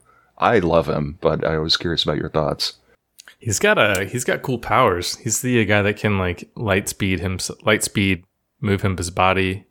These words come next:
Speaker 2: and then also, like, move his particles to different places, right?
Speaker 1: Yeah, he's, he's literally like a light Logia. Um, so he can,
Speaker 2: Yeah.
Speaker 1: he can become light and, like,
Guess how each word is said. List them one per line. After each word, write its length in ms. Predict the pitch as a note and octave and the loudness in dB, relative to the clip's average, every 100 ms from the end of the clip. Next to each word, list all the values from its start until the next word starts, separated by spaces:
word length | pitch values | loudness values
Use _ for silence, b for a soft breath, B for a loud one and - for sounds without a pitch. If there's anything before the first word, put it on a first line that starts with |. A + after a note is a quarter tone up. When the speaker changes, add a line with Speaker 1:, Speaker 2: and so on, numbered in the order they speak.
| - | -4
Speaker 2:
and 180 | F2+ | -2
then 100 | F2+ | 0
also, 540 | F2 F2+ - F#2+ F#2 F2+ | 0 0 0 0 0 0
like, 260 | F#2 E2+ - _ _ _ _ _ _ _ _ | 0 -2 -10 _ _ _ _ _ _ _ _
move 240 | G2 F#2+ F2+ | 0 0 0
his 360 | F#2+ F2 F2+ | -2 -2 -4
particles 760 | - G2+ G2+ G#2+ A2+ A2+ - - _ _ _ _ | -2 2 4 4 2 2 -2 -6 _ _ _ _
to 100 | - | 2
different 260 | A2 A#2 A2+ | 2 2 2
places, 400 | A#2+ A#2 B2+ A#2 | 2 2 2 4
right? 220 | A2+ C3 - | 4 2 -6
Speaker 1:
Yeah, 240 | - A#2 B2 | -4 0 2
he's, 160 | A2+ | 2
he's 240 | G2+ A#2 - | 2 2 2
literally 320 | G#2+ A#2 G#2 | 2 4 2
like 180 | F2+ E2+ | 2 2
a 40 | |
light 320 | E2 E2 F2 - | 2 0 -2 -2
Logia. 600 | E2 D#2+ - - - - _ _ - | 0 0 -4 -6 -6 -8 _ _ -4
Um, 360 | D#2+ D#2+ D#2 D#2 | 0 0 0 0
so 180 | - F2 | 4 4
he 100 | G2 | 6
can, 160 | F#2+ | 4
Speaker 2:
Yeah. 100 | F#2+ | 4
Speaker 1:
he 120 | F2+ G2 | 4 2
can 140 | G#2+ | 2
become 380 | F#2+ - G2 F2 | 2 2 4 4
light 540 | D#2 E2 E2 - - - | 4 2 2 0 -4 0
and, 200 | E2 D#2 | 0 0
like, 220 | D2+ D2+ | -2 -6